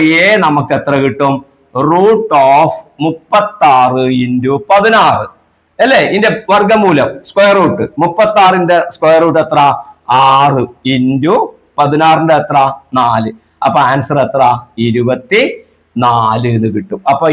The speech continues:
ഇതിന്റെ സൈഡ് നമുക്ക് കിട്ടി ഇരുപത്തിനാല്. പ്രിയപ്പെട്ട കുട്ടികളെ, ഇത്രയും ഡീറ്റെയിൽ ആയിട്ട് നിങ്ങൾ എഴുതണമെന്നില്ല. A into A ആണ് മുപ്പത്താറ് into പതിനാറ്. അപ്പൊ ഇതിന്റെ സ്ക്വയർ റൂട്ട് എടുക്കുക, ഇതിന്റെ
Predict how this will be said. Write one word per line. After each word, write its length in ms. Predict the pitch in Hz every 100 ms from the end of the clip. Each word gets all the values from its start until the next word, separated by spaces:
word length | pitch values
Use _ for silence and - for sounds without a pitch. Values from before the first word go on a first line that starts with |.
| 147
ഇതിന്റെ 240 | 147 151 -
സൈഡ് 300 | 165 185 208 185
നമുക്ക് 300 | 131 120 135
കിട്ടി 240 | 120 117 185 190 - _ _ 127
ഇരുപത്തിനാല്. 1120 | 127 131 135 - - 226 - - 120 107 110 -
പ്രിയപ്പെട്ട 320 | 165 185 214 233
കുട്ടികളെ, 260 | 196 214 226 185
ഇത്രയും 300 | - 220 202
ഡീറ്റെയിൽ 300 | 202 196 214
ആയിട്ട് 180 | 214 214 214
നിങ്ങൾ 160 | 220 208
എഴുതണമെന്നില്ല. 520 | 196 220 233 220 156 - - - - _ 160 196
A 40 | 220 233
into 220 | 226 247 214 185
A 20 | 202 202
ആണ് 120 | 196 226
മുപ്പത്താറ് 480 | 196 - 190 180 180 185
into 140 | 180 190
പതിനാറ്. 520 | 165 151 147 127 135 214 - _ -
അപ്പൊ 160 | 156 196 185
ഇതിന്റെ 320 | 175 208 254 254
സ്ക്വയർ 280 | - 180 160
റൂട്ട് 160 | 139 135
എടുക്കുക, 260 | 127 131 208 - - 151
ഇതിന്റെ 260 | 160 190